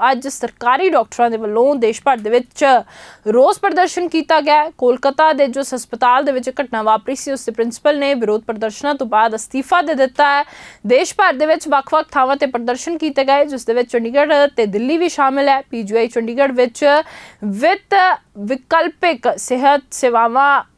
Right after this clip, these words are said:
ਮੁਅੱਤਲ ਕੀਤੀਆਂ ਗਈਆਂ। ਹਾਲਾਂਕਿ ਐਮਰਜੈਂਸੀ ਸੇਵਾਵਾਂ ਨੂੰ ਹੜਤਾਲ ਤੋਂ ਬਾਹਰ ਰੱਖਿਆ ਗਿਆ। ਅ,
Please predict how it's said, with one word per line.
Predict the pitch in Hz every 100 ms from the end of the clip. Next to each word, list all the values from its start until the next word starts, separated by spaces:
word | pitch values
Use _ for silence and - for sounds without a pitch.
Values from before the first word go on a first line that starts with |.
| -
ਮੁਅੱਤਲ | 220 240 285 392 359
ਕੀਤੀਆਂ | 320 302 302 294
ਗਈਆਂ। | 277 277 294
ਹਾਲਾਂਕਿ | 294 226 226 240
ਐਮਰਜੈਂਸੀ | 233 214 240 233 320
ਸੇਵਾਵਾਂ | 254 220 214 226
ਨੂੰ | 269 247
ਹੜਤਾਲ | 202 220 214
ਤੋਂ | 247
ਬਾਹਰ | 208 214 285
ਰੱਖਿਆ | 302 - 269 254
ਗਿਆ। | 233 262 269 285
ਅ, | - - - - 220 254 254